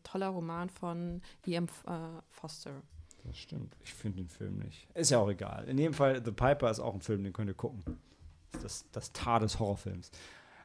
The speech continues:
Speaker 2: Ähm, die Woche drauf kam Dungeons and Dragons Honor Among Thieves. Und Game Night war schon gut,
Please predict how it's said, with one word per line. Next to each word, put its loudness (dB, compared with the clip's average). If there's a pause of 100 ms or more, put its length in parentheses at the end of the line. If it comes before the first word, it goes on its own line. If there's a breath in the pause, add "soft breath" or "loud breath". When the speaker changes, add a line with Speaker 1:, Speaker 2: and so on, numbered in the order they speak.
(120 loud breath)
Speaker 2:
Ähm, 8 (1500)
die 12
Woche 12
drauf 12
kam 10
Dungeons 8
and 6
Dragons 10
Honor 8
Among 10
Thieves. 6
Und 4
Game 12
Night 8
war 12
schon 8
gut, 6